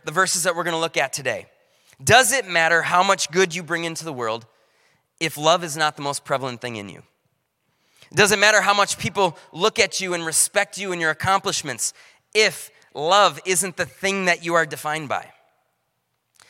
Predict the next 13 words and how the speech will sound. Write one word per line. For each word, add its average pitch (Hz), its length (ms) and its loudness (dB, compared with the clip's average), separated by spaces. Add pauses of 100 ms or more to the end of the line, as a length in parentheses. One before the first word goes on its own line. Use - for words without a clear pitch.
(120)
See, 175 100 0
I 185 60 4
think 190 160 -2
God 214 240 6
has 180 160 0
a 175 40 -8
different 196 400 -4
meaning 156 500 -4 (200)
or 147 120 2
a 151 60 2
different 175 360 -2
measuring 175 420 0
tool 120 480 -8